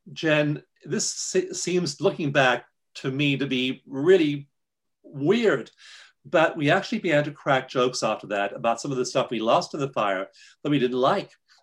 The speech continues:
and some of the ways in which the fire had actually helped us. So now, of course, the fire didn't, was, was a tragedy and a huge loss, but, uh, there were also ways in which it, it really,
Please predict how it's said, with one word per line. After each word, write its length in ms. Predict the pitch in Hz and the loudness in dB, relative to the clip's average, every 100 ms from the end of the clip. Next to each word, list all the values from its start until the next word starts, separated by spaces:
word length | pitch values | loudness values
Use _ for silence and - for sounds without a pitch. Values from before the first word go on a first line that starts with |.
| - | -6
and 140 | 151 139 | -4 -2
some 140 | 143 | -2
of 60 | 135 | 2
the 60 | |
ways 300 | 131 131 135 | 4 4 0
in 60 | 120 | -2
which 240 | 127 - | -4 -4
the 80 | 147 | -8
fire 300 | - 123 123 | 0 2 4
had 80 | 117 | 2
actually 320 | 120 - 120 | 0 -2 -8
helped 420 | 127 156 - - | -2 -2 -2 -10
us. 180 | 131 - | -8 -6
So 80 | 127 | -2
now, 240 | 127 - | -2 -2
of 240 | - _ - | -6 _ -6
course, 160 | 185 | -6
the 100 | - | -6
fire 280 | - 240 196 | -4 -2 -2
didn't, 220 | 131 104 _ _ _ _ | -4 -10 _ _ _ _
was, 220 | 143 131 | -6 -2
was 220 | 127 113 | -2 -2
a 80 | 120 | -6
tragedy 600 | - 143 175 135 104 104 - - - | 0 2 2 0 -6 -6 -14 -20 -8
and 80 | 127 | -6
a 40 | |
huge 200 | 123 143 | -4 -2
loss, 480 | 123 147 120 - - - - _ | 4 4 4 0 -8 -10 -20 _
but, 320 | - 135 - - | 0 2 2 -2
uh, 300 | 165 139 135 | 0 2 2
there 120 | 147 143 | 0 0
were 60 | |
also 300 | 208 214 233 | 0 0 0
ways 340 | 151 147 147 143 | 2 2 2 -2
in 100 | 120 | -2
which 440 | 123 120 - - _ | -2 -2 -12 -14 _
it, 280 | 143 120 120 _ _ | -2 -2 -4 _ _
it 180 | 143 139 | -8 -4
really, 500 | 123 120 117 113 113 | -2 -2 -2 -4 -8